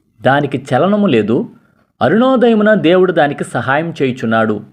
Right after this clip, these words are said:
కీర్తన నలభై ఆరవ అధ్యాయము ఐదవ వచనము. ధ్యాన భాగమును చదువుచున్నాను. దానికి చలనము లేదు.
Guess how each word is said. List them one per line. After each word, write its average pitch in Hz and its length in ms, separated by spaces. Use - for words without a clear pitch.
కీర్తన 147 460
నలభై 131 340
ఆరవ 123 260
అధ్యాయము 110 500
ఐదవ 110 260
వచనము. 101 440
ధ్యాన 120 280
భాగమును 131 400
చదువుచున్నాను. 110 720
దానికి 196 480
చలనము 202 480
లేదు. 131 400